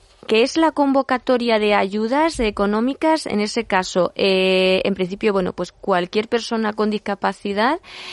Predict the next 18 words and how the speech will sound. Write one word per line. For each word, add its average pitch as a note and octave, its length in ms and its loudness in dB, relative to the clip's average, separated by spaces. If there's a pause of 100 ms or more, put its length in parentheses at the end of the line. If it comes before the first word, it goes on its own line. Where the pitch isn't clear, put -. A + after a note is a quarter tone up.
(280)
eh, F#3+ 580 4
que F#3+ 140 0
quiera G3 280 0
emprender, F#3+ 600 2 (400)
eh, G3 300 4
si G#3+ 280 -2
ya A3+ 180 2
lo B3 160 4
ha A#3+ 140 4
hecho, B3+ 380 0
sí A#3 200 -6
que A3+ 120 -2
es A3 160 -4
importante A3 800 0
el A3 80 -2
requisito G#3+ 600 -2
de G#3+ 140 2
que G3 240 0